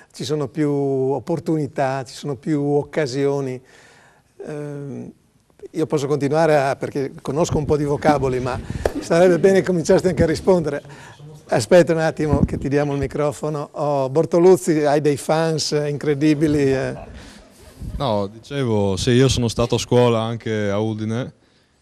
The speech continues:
Speaker 2: e posso dire con tutta onestà che non capisco chi, abitando nel San Danielese, va a fare un Marinelli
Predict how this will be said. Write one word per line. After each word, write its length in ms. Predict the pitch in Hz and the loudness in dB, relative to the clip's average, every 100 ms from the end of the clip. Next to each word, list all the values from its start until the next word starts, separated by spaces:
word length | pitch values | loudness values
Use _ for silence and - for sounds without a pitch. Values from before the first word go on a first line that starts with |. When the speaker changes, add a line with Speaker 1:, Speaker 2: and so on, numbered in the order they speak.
| _ - | _ -10
Speaker 2:
e 280 | 92 92 90 | -4 -4 -2
posso 280 | 110 - 123 | -4 -2 0
dire 600 | 110 110 113 117 123 117 | 2 2 2 2 2 0
con 160 | 104 | -4
tutta 220 | 104 107 | -6 -4
onestà 520 | 107 117 113 98 101 110 | -2 -2 -6 -6 -6 -6
che 120 | 117 | -6
non 140 | 113 | -4
capisco 600 | 113 113 117 113 - 101 | -6 -6 -4 -4 -4 -8
chi, 360 | 92 110 107 98 _ _ _ | -6 -2 -2 -2 _ _ _
abitando 560 | - 90 101 107 110 101 | -10 -6 -2 0 2 2
nel 100 | 104 | -2
San 160 | - 107 | -2 -4
Danielese, 600 | 107 117 107 104 104 110 | -4 -4 -4 -4 -2 -4
va 100 | 101 | -4
a 20 | |
fare 280 | - 107 104 | -2 0 0
un 100 | 98 | 0
Marinelli 720 | 101 113 101 98 101 104 | 0 0 -2 -2 -2 -2